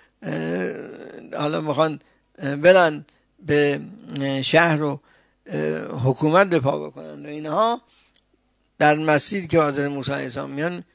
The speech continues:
می‌بینن که عده‌ای، اه، دارن بت می‌پرستن. اونجا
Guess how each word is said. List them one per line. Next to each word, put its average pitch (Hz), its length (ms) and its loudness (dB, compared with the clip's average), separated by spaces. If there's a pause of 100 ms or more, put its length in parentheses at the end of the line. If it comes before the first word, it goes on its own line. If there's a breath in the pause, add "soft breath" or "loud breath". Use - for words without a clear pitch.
می‌بینن 160 200 -8
که 156 100 -4
عده‌ای، 156 540 -4 (500 soft breath)
اه، 151 500 -6 (320)
دارن 156 220 2
بت 160 240 0
می‌پرستن. 143 680 -8 (360 soft breath)
اونجا 185 500 4